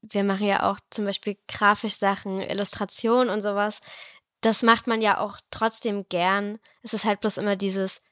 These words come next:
man ist wieder zurück in den eigenen vier Wänden und dann hat man vielleicht auch, bevor man los ist, Sachen aufgeschoben und nicht gemacht und liegen lassen und dann kommt man eben dahin wieder zurück und dann ist es immer so,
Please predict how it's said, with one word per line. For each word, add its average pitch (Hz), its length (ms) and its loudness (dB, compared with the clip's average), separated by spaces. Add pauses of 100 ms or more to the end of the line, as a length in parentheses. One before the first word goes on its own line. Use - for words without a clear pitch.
(240)
man 185 120 0
ist 180 160 -2
wieder 202 240 2
zurück 202 280 -2
in 196 80 0
den 190 140 -2
eigenen 190 280 2
vier 190 200 -2
Wänden 190 480 2
und 180 180 0
dann 180 140 4
hat 190 140 -2
man 190 140 -2
vielleicht 185 440 -2
auch, 180 300 2 (560)
bevor 226 260 2
man 214 200 4
los 214 260 2
ist, 202 300 -6
Sachen 208 540 -2 (140)
aufgeschoben 202 1040 -2
und 190 160 0
nicht 185 280 -4 (200)
gemacht 233 440 0
und 196 180 -6
liegen 233 240 0
lassen 196 460 2
und 196 140 -4
dann 190 160 2
kommt 196 200 -6
man 185 140 -2
eben 180 280 -6 (100)
dahin 202 420 6
wieder 180 160 -4
zurück 190 400 -4
und - 80 -4
dann - 100 -8
ist 180 140 -8
es 175 80 -10
immer 156 220 -8
so, 151 220 -6